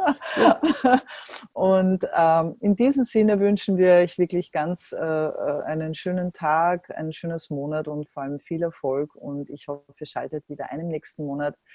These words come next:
Speaker 2: wenn es wieder heißt Woman in Work, mehr Frauenpower in der Wirtschaft.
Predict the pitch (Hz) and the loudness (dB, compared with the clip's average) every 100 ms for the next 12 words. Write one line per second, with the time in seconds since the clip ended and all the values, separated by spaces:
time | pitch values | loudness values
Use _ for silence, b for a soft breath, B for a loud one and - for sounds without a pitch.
0 | B B - 139 147 - 139 143 131 139 | B B -10 -10 -10 -10 -8 -6 -6 -6
1 | 147 - 135 143 160 156 151 123 127 135 | -8 -12 -8 -6 -6 -6 -6 -6 -4 -6
2 | _ _ _ _ - 139 135 147 _ 120 | _ _ _ _ -10 -6 -6 -8 _ -10
3 | 143 - 139 135 135 139 - - 135 _ | -10 -8 -8 -6 -6 -6 -8 -12 -12 _